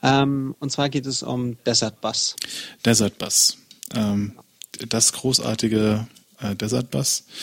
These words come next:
Speaker 2: Ähm, wollen wir schon spoilern? Ich, ich glaube, wir wollen es nicht spoilern. Das ist eine, eine, eine, ein, ein Simu-,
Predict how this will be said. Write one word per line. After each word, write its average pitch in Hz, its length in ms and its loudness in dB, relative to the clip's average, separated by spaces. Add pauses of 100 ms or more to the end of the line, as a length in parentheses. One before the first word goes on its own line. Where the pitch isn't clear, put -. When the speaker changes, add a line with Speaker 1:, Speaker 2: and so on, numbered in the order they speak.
(540)
Speaker 2:
Ähm, 104 460 -2 (180)
wollen 104 140 4
wir 123 80 6
schon 127 180 4
spoilern? 139 540 0
Ich, - 180 -4
ich - 80 -10
glaube, 104 180 -4 (180)
wir 107 160 -4
wollen 101 120 -2
es 101 80 -2
nicht 104 120 0
spoilern. 101 340 0
Das 110 80 -2
ist 123 120 4
eine, 120 220 4
eine, 123 200 2
eine, 113 320 2
ein, 113 180 -2
ein 117 160 2
Simu-, 143 680 2